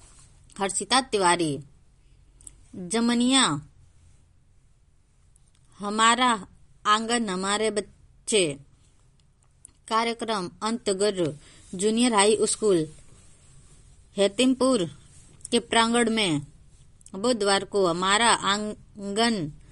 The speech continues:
हमारे बच्चे कार्यक्रम का आयोजन किया गया। इस दौरान शिक्षकों ने गीत वंदना कार्यक्रम की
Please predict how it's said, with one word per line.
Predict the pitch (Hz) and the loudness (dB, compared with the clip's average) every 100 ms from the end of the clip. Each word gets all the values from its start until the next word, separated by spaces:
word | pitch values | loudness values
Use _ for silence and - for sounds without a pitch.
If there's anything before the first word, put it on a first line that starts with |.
| - - - - | -20 -20 -20 -12
हमारे | 190 202 202 214 226 | -6 0 2 2 0
बच्चे | 202 - 220 | -2 -2 -2
कार्यक्रम | 220 208 196 208 202 196 | 0 0 0 -2 -2 -2
का | 196 190 - | 0 0 2
आयोजन | 190 196 220 285 320 | 0 2 0 0 -2
किया | - 202 180 | 0 2 4
गया। | 175 143 - - - - - - - - - - - - - - | 2 -2 -6 -14 -16 -16 -20 -20 -20 -20 -20 -20 -20 -18 -18 -2
इस | 262 254 | 2 2
दौरान | 214 208 208 208 | 2 4 2 2
शिक्षकों | 233 - - 233 240 185 156 - - - | 0 -2 -6 -2 2 2 0 -16 -20 -12
ने | 196 220 175 147 - - - - - | -4 -2 -2 -6 -14 -20 -20 -20 -4
गीत | 220 240 196 | 0 0 0
वंदना | 208 208 208 214 208 | -2 0 -2 -2 0
कार्यक्रम | 214 214 190 165 151 - - - - 214 208 | 0 2 0 0 -8 -20 -20 -8 -2 -2 -2
की | - | -2